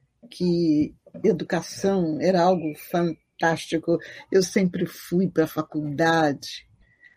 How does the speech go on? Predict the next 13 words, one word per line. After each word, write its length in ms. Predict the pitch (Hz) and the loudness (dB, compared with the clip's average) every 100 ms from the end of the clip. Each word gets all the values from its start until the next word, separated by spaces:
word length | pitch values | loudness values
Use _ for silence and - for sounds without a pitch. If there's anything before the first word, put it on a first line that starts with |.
| _ | _
sendo 520 | - 277 269 247 202 | 0 6 8 8 4
pra 140 | - 185 | 0 0
estudar, 960 | - - 139 147 190 175 175 170 160 | -2 -8 -8 2 6 8 8 6 4
ou 140 | 147 139 | 2 0
pra 180 | - 170 | -2 0
dar 320 | 165 147 151 | 0 0 2
aula, 800 | 165 170 175 170 170 151 139 151 - - 185 | 4 6 8 8 8 6 4 2 -4 -8 -4
ou 120 | 180 | -4
pra 180 | - 175 | -2 -2
escola, 960 | - - - - 180 180 165 165 175 - - - | -2 -8 -14 -6 0 2 4 2 0 -8 -20 0
numa 160 | 233 247 | 4 6
alegria 380 | 220 208 208 202 | 4 0 0 -2
profunda, 1080 | 196 180 - - 196 190 160 143 131 147 | -6 -6 -8 -4 -2 0 -2 -4 -6 -10